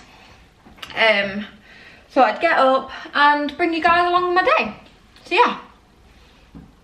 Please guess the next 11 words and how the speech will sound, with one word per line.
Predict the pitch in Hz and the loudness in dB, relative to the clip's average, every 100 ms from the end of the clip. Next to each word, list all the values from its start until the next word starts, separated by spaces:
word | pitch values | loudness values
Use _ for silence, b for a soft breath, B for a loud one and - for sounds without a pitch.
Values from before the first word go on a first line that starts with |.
| _ _ - | _ _ -16
it's | - - | -14 -2
been | 269 254 | 2 4
a | |
little | 247 262 | 4 4
while. | 349 349 359 359 349 349 | 4 6 6 4 2 2
I've | - | 2
actually | 240 - 240 | 0 -2 -4
missed | 233 311 - | -4 -4 -6
vlogging, | 156 165 180 170 | -4 -4 -4 -8
you | 175 | -6
know. | - 156 | -4 -4